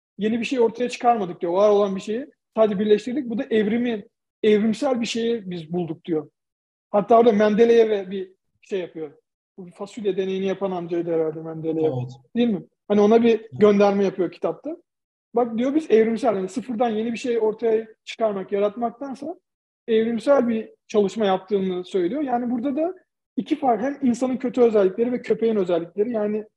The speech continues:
Speaker 1: senin dediğin gibi köpek olduktan sonra kötü olmasındansa zaten var olan kötü özelliklerin köpeğe geçmesinden bahsediyor
Speaker 2: Ben
Speaker 1: diye
Speaker 2: bir şey
Speaker 1: düşünüyorum
Speaker 2: çok
Speaker 1: ben.
Speaker 2: merak ediyorum. Lafını balla kesiyorum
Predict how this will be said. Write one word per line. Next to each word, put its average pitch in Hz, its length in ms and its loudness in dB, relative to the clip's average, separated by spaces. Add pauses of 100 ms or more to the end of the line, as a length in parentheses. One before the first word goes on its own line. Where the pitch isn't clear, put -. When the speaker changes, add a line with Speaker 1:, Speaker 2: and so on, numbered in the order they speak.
(160)
Speaker 1:
senin 220 220 0
dediğin 240 260 0
gibi 190 140 -2
köpek 214 300 -2
olduktan 220 340 2
sonra 226 280 -8
kötü 226 260 -4
olmasındansa 240 880 -4 (380)
zaten 233 320 4
var 240 160 4
olan 240 200 -2
kötü 233 240 -8
özelliklerin 214 600 -4 (480)
köpeğe 277 260 -6
geçmesinden 214 800 -8 (160)
bahsediyor 160 520 -14 (560)
Speaker 2:
Ben 196 140 6
Speaker 1:
diye 240 140 6
Speaker 2:
bir 254 40 0
şey 247 200 -2
Speaker 1:
düşünüyorum 165 160 -4
Speaker 2:
çok 247 260 -2
Speaker 1:
ben. 233 60 -4
Speaker 2:
merak 208 380 2
ediyorum. 151 460 -2
Lafını 165 420 -8
balla 180 340 0
kesiyorum 147 560 -8